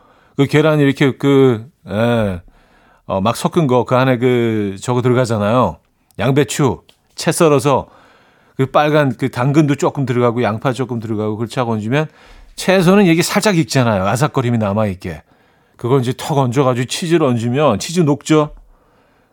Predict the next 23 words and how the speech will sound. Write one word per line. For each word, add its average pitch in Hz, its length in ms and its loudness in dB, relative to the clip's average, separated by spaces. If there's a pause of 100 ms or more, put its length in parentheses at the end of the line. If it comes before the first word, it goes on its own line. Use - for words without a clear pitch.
(140)
거기 175 220 0
이제 165 120 4
보통 151 400 2
이제 127 300 2
치-, - 400 -8
그 127 120 0
케첩하고 143 680 -2
설탕을 143 440 -4
뿌려서 117 580 -2 (580)
또 165 120 2
한 170 160 2
장의 139 280 2
마가린 123 500 0
옷을 113 280 -2
입은 110 360 -2 (400)
그 113 100 -2
사각, 156 420 -4
정사각형 117 840 -2
그 92 300 -4
토스트 - 460 -10 (320)
그걸 107 180 -6
딱 117 240 -2
얹어서 98 600 -2